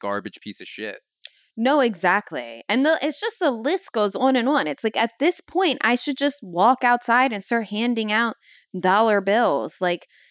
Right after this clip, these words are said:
Speaker 2: j-, just for everybody. Everybody gets a tip this, this year because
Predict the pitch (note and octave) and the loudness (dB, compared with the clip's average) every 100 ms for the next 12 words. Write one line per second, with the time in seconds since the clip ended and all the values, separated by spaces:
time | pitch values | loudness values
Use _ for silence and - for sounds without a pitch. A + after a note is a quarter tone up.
0 | _ - E3+ F3 F#3+ - A3+ A#3+ - A3+ | _ -16 -16 -14 -16 -6 -2 -2 -2 2
1 | G3 G#3+ B3 A#3 D3+ G2 - D#2 - A3+ | 4 4 4 2 2 0 -2 -4 0 0
2 | D4+ C#4 A#3+ G#3 F#3+ F#3 - F#3 - F3+ | 2 2 2 2 2 0 -2 -6 -4 -2
3 | B2 - - - F#3 G3 A3+ - _ _ | -2 -4 -14 -20 -2 0 0 -8 _ _
4 | _ G#3 D4 - G3 E3+ E3 F3+ A3 _ | _ 0 0 -2 -2 0 2 0 -4 _
5 | _ _ G3 G#3+ G#3 G3+ F#3+ | _ _ -10 -4 0 0 -4